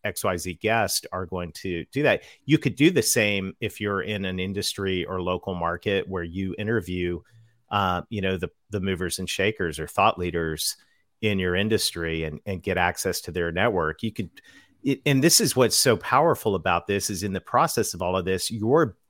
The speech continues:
by associating with those people and having these conversations, you're building your authority as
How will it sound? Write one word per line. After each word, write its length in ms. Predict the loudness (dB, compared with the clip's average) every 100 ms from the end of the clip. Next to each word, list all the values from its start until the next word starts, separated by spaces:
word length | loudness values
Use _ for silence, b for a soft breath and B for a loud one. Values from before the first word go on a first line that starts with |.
| _ -8 4
by 200 | 6 6
associating 720 | 2 2 2 4 4 4 2
with 180 | -2 -2
those 280 | 0 0 0
people 380 | -4 -6 -4 -2
and 100 | -2
having 320 | 2 2 2
these 180 | -2 -4
conversations, 1000 | -2 -2 -2 -2 0 0 -2 -6 -6 -8 -12 _ _ _ -8
you're 320 | 0 4 4
building 480 | 4 2 2 -2 0
your 280 | 2 2 2
authority 800 | 0 -2 0 0 -2 -4 -8 _ _ _ _ 0
as 320 | 2 2 -2